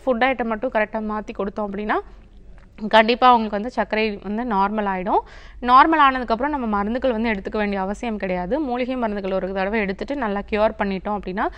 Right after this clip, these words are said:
திரும்ப நம்ம வாழ்நாள் முழுக்க இந்த ப்ராப்ளம்க்கு மருந்துகள் எடுத்துக்க தேவை கிடையாது. ஏன்னா இது ஒரு பற்றாக்குறை தான், இதை வந்து நம்ம சரி பண்ணிக்கலாம். அதே மாதிரி முழுமையாவும் சரி பண்ணிக்கலாம். இருபது வகையான சர்க்கரை நோய்களும் வந்து தீரும் அப்படின்னு தான் சித்தர்கள் வந்து சொல்லியிருக்காங்க.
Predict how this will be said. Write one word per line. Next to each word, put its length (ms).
திரும்ப 280
நம்ம 180
வாழ்நாள் 420
முழுக்க 280
இந்த 200
ப்ராப்ளம்க்கு 460
மருந்துகள் 500
எடுத்துக்க 300
தேவை 260
கிடையாது. 440
ஏன்னா 160
இது 140
ஒரு 160
பற்றாக்குறை 680
தான், 180
இதை 140
வந்து 140
நம்ம 160
சரி 300
பண்ணிக்கலாம். 440
அதே 320
மாதிரி 280
முழுமையாவும் 600
சரி 120
பண்ணிக்கலாம். 400
இருபது 320
வகையான 380
சர்க்கரை 500
நோய்களும் 520
வந்து 360
தீரும் 440
அப்படின்னு 300
தான் 340
சித்தர்கள் 520
வந்து 260
சொல்லியிருக்காங்க. 540